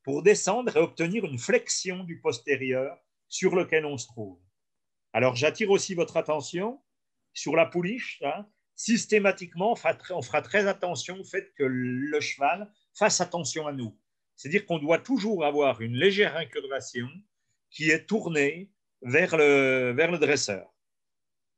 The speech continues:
Si on obtient une flexion du postérieur, c'est-à-dire que le cheval qui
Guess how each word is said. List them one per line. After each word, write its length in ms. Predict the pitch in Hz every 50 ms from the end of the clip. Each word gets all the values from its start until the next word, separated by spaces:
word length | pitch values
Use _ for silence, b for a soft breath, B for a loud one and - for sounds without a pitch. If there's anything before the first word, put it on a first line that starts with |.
| _ _ -
Si 220 | - - - 202
on 100 | 226 240
obtient 340 | 240 233 233 - - 202 208 202
une 100 | 185 170
flexion 500 | 120 - 147 185 185 - - 185 185 175
du 140 | 165 156
postérieur, 580 | - 180 160 123 - 170 165 170 233 277 294 - -
c'est-à-dire 240 | - 147 151 165 170
que 60 | 175
le 60 | 175
cheval 280 | 170 - 175 170 165 -
qui 300 | - 147 139 139 -